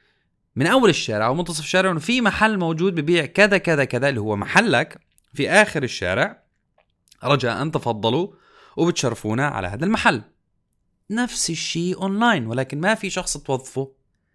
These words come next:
ما في فلايرات، في تكنيكاليتيز أو خلينا نحكي في شغلات مختلفة عن هذا الموضوع اللي هي منصات التواصل الاجتماعي.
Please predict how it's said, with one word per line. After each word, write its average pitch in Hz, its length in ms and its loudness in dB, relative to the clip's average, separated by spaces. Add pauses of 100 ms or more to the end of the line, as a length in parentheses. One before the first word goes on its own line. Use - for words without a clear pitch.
(160)
ما 202 160 2
في 190 160 -4
فلايرات، 139 640 0 (400)
في 214 420 -2 (120)
تكنيكاليتيز 151 760 0
أو 123 220 -4
خلينا 151 320 0
نحكي 131 180 -8
في 151 120 -6
شغلات 139 440 0
مختلفة 156 560 -2
عن 110 140 -2
هذا 107 340 -4 (240)
الموضوع 156 540 -4 (280)
اللي 156 220 -4
هي 170 380 -2
منصات 131 720 -4
التواصل 104 680 -4
الاجتماعي. 160 600 -2